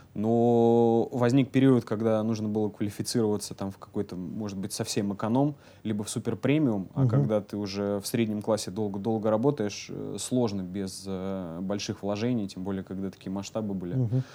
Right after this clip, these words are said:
Speaker 1: Но ребята держатся и стали делать эксклюзивную мебель, то есть это какие-то сумасшедшие там диваны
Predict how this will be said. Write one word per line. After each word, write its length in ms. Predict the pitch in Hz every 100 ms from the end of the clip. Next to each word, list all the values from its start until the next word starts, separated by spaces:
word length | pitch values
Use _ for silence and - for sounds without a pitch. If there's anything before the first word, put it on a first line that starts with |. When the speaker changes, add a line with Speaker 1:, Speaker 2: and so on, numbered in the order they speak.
| - - -
Speaker 1:
Но 420 | 104 117 120 120
ребята 340 | 120 127 131 120
держатся 720 | 120 151 131 113 - 104 98
и 760 | - 101 104 104 101 101 95 95
стали 300 | - 117 107
делать 360 | 101 113 107 -
эксклюзивную 720 | - - 104 117 110 101 98
мебель, 320 | 104 95 87
то 120 | -
есть 220 | 90 -
это 120 | - -
какие-то 340 | 90 101 -
сумасшедшие 640 | - 104 110 120 104 - -
там 160 | 92
диваны 540 | 95 104 117 117 104